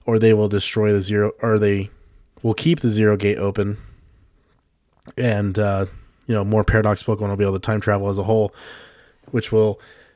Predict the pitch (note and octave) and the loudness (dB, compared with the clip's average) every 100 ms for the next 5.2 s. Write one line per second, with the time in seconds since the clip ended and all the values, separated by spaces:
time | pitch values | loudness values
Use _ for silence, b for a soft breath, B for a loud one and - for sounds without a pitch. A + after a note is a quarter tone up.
0 | b A2 A2 A2 A2 E3 D3+ D#3+ A#2+ A2 | b -6 -4 -4 -4 -2 0 2 4 4
1 | A2 A2 G#2+ A2 A#2+ A2+ C3 C3 - - | 2 0 -2 -2 -2 -2 -2 -4 -12 -20
2 | _ _ _ - - A2+ A2+ A#2 A2 A2 | _ _ _ -8 -2 0 0 -2 -4 0
3 | C3 B2+ - - B B - A2 A2 G#2+ | 2 2 0 -14 B B -4 -2 0 0
4 | G#2 G2+ - - G#2+ C3 A2+ G2+ B2 A2+ | -2 -4 -8 -8 -4 -2 -2 0 0 -2
5 | G#2 | -4